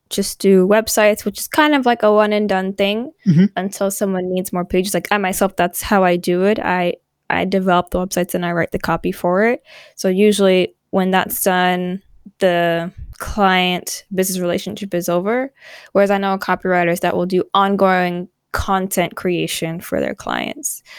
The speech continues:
Speaker 1: or they're hired and they work in an agency or in a SaaS company or B two B company, for example, like, they're in-house. So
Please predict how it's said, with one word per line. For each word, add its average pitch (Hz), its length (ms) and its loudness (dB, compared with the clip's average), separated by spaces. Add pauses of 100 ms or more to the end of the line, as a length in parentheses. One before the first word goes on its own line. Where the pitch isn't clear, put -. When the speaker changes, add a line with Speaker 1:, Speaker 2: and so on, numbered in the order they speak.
(260)
Speaker 1:
or 214 280 6
they're 202 180 0
hired 196 360 2
and 185 100 0
they 175 80 0
work 175 400 0
in 196 120 2
an 190 100 2
agency 170 720 0
or 165 580 -2 (220)
in 196 400 -2 (460)
a 180 220 4
SaaS 175 380 0
company 190 340 -8
or 175 80 -2
B 180 200 0
two 175 60 -2
B 180 100 -2
company, 175 420 -4
for 170 180 -6
example, 175 320 -4
like, 175 120 -2
they're 175 160 2
in-house. 185 560 0
So 180 320 0